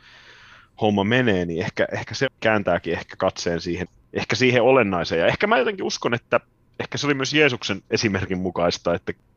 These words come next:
tee mitä voimiesi mukaan, mikä tehtävissä on tässä elämässä ja tässä, missä sä nyt olet.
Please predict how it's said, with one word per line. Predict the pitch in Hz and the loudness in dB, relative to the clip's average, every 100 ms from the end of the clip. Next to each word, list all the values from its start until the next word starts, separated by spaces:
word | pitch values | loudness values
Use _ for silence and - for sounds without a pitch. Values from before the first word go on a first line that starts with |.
| _ - | _ 2
tee | 143 123 | 4 4
mitä | 107 110 113 - _ _ 127 | 2 0 0 -2 _ _ 2
voimiesi | 156 147 139 147 | 4 4 2 0
mukaan, | 151 143 127 | 0 -2 -2
mikä | 131 | -4
tehtävissä | - 156 - 131 135 - | 0 0 0 -6 -6 -2
on | 151 131 110 _ _ - | 0 0 -2 _ _ 2
tässä | 127 - - 98 - - | 4 4 0 -2 -4 -6
elämässä | 104 107 98 95 - 98 | 0 2 2 0 -2 0
ja | 95 | 0
tässä, | 104 104 - 92 _ _ | 0 -2 -4 -6 _ _
missä | 95 101 - | -10 -6 -4
sä | 101 | -2
nyt | 117 - | -2 -2
olet. | - 90 80 - - | -2 0 0 -4 -16